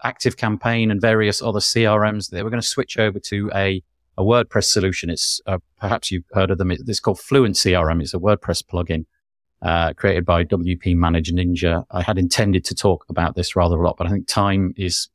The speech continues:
pressing. So I'm just gonna encourage people to go and look at it. If you are on a proprietary platform and your audience is growing and growing and growing, and it's costing you mucho moolah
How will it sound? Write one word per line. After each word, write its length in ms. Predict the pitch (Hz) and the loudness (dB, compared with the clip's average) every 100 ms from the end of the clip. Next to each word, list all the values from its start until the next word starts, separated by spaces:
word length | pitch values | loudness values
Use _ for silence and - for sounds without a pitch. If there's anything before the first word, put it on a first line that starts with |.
| - | -2
pressing. 360 | 110 - 107 - _ _ | -2 2 2 0 _ _
So 120 | - | -2
I'm 60 | 127 | 2
just 180 | 190 - | 4 4
gonna 140 | 180 | 4
encourage 400 | 160 - 156 - | 4 2 0 0
people 240 | 139 127 | -2 -2
to 80 | 113 | -2
go 120 | 104 | 2
and 120 | 107 107 | 4 2
look 160 | 110 | 2
at 40 | 110 | 2
it. 140 | 104 | 2
If 200 | 117 - | -2 -2
you 140 | 117 120 | 2 4
are 160 | 120 | 4
on 80 | 110 | 2
a 40 | 107 | 0
proprietary 520 | 104 127 120 - - | -2 0 0 -2 -4
platform 440 | 113 - - 104 | -4 -4 -4 -2
and 80 | 95 | 0
your 240 | 98 104 | 0 2
audience 380 | 107 110 101 - | 2 2 0 0
is 140 | 101 - _ | -4 -6 _
growing 380 | 113 120 123 110 | 2 2 2 0
and 100 | 98 | 2
growing 260 | 101 95 | 2 2
and 80 | 92 | 0
growing, 320 | 101 98 95 - _ _ | 0 0 0 -6 _ _
and 120 | 95 | -6
it's 100 | 95 | -6
costing 380 | - 117 - 110 | -2 -4 -2 -2
you 240 | 98 95 - _ - | -2 -4 -6 _ -6
mucho 1000 | 104 107 123 139 170 - - 107 90 85 | 0 4 8 8 6 2 -2 2 0 0
moolah 600 | 101 117 110 101 92 | 0 0 2 2 2